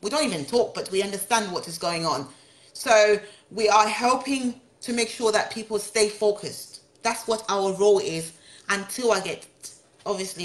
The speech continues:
it's not my full-time job, but whenever I get the chance, I will do it. I, I still got time, you know. Okay. So Albert says, "The main thing is we're doing a fantastic job, but zanu P F is trying to hijack everything."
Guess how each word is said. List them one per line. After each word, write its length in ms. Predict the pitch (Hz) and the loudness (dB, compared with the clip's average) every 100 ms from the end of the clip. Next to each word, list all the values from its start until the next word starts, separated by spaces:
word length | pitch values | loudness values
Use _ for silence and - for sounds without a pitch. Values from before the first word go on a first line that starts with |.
| 170 | -8
it's 200 | 160 - | -8 -8
not 160 | 175 | -8
my 120 | 143 160 | -8 -10
full-time 640 | - - 180 - 170 160 | -12 -14 -14 -8 -8 -6
job, 280 | 180 175 - | -4 -6 -4
but 200 | - - - - - | -6 -6 -20 -18 -10
whenever 280 | 202 196 | -8 -4
I 80 | 180 | -4
get 180 | 180 139 | -4 -8
the 80 | 151 | -10
chance, 320 | - 180 175 | -8 -8 -6
I 80 | 156 | -8
will 300 | 160 185 208 | -6 -4 -6
do 160 | 208 254 | -6 -4
it. 500 | 466 554 - - - - _ - | -2 -4 -10 -16 -18 -20 _ -10
I, 160 | - | -6
I 40 | 202 | -6
still 220 | - 226 | -2 -2
got 180 | 180 - | -2 -6
time, 400 | 202 190 247 269 - _ _ _ _ _ | -6 -4 -4 -6 -10 _ _ _ _ _
you 80 | 214 | -6
know. 340 | 165 160 196 220 - - - _ _ _ _ - _ _ _ _ _ - - - - - - _ _ _ - | -2 0 -2 -10 -18 -20 -20 _ _ _ _ -20 _ _ _ _ _ -20 -20 -20 -20 -20 -20 _ _ _ -8
Okay. 520 | 170 170 156 131 92 - _ _ - - - - | -8 -2 0 0 -2 -16 _ _ -20 -20 -20 -18
So 840 | - 247 226 233 240 240 240 240 226 - _ _ _ _ | -4 4 6 8 8 8 6 4 -4 -16 _ _ _ _
Albert 300 | 285 330 302 | 4 4 2
says, 400 | - 233 226 226 | 2 4 4 4
"The 80 | 220 | -2
main 340 | 226 254 269 | 0 0 0
thing 200 | 262 226 | -2 -4
is 140 | 202 196 | -6 0
we're 120 | 190 | -2
doing 380 | 190 233 233 214 | 0 -4 -2 -2
a 40 | |
fantastic 500 | 208 202 196 202 196 | -2 -2 -2 -4 -4
job, 200 | 208 190 | 0 0
but 80 | 190 | -2
zanu 680 | 185 180 175 - 185 208 208 | -4 -6 -6 -6 0 0 0
P 180 | 214 196 | -2 -2
F 80 | 196 | -4
is 100 | 185 | -4
trying 260 | 208 196 | -2 -2
to 60 | 190 | -4
hijack 340 | 190 185 175 - | -4 -4 -4 -6
everything." 340 | 190 175 | -8 -8